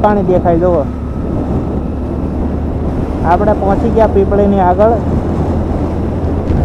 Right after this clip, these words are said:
આ સાઈડે જુઓ. જો ફેમિલી, અહીંયા બોર્ડ, બોર્ડ બધું પાડી દીધું. પવન હશે અહીંયા જોરદાર એવું લાગે છે. તો ફેમિલી, જો અહીંયા આવી ગયો છે હાઈવે.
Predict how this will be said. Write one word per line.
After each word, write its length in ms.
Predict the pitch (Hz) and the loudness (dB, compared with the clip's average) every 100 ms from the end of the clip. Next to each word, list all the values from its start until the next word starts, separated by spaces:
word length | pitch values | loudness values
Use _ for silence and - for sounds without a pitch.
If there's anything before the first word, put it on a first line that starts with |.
| - - - - - - - - - 185 | 2 2 2 0 0 0 0 0 2 4
આ 160 | 208 | 4
સાઈડે 400 | 202 202 202 196 | 4 4 6 4
જુઓ. 260 | 156 143 - - - - - - - - - - | 4 2 0 0 0 0 0 0 0 0 0 -2
જો 220 | 165 190 185 | -4 -6 -4
ફેમિલી, 320 | 185 190 185 | -6 -4 -4
અહીંયા 260 | 180 180 180 | -4 -4 -6
બોર્ડ, 320 | 170 175 175 | -4 -4 -4
બોર્ડ 240 | 170 175 170 | -4 -4 -4
બધું 240 | 170 160 | -6 -4
પાડી 260 | 151 156 156 | -4 -4 -4
દીધું. 440 | 147 143 156 139 | -4 -4 -6 -6
પવન 300 | 165 170 170 | -4 -2 -2
હશે 180 | 165 185 | -4 -4
અહીંયા 220 | 180 170 | -4 -4
જોરદાર 520 | 156 151 156 147 135 135 - | -4 -2 -2 -2 -2 -4 -6
એવું 160 | 151 151 | -4 -2
લાગે 200 | 160 160 | -2 -2
છે. 240 | 139 - | -4 -2
તો 100 | 214 220 | 2 2
ફેમિલી, 440 | 202 196 202 220 | 2 2 2 2
જો 140 | 208 208 208 | 2 0 0
અહીંયા 300 | 185 208 208 | 0 2 4
આવી 180 | 214 214 | 4 4
ગયો 240 | 214 214 | 4 2
છે 160 | 214 208 | 4 2
હાઈવે. 460 | 160 170 208 208 | 4 4 4 4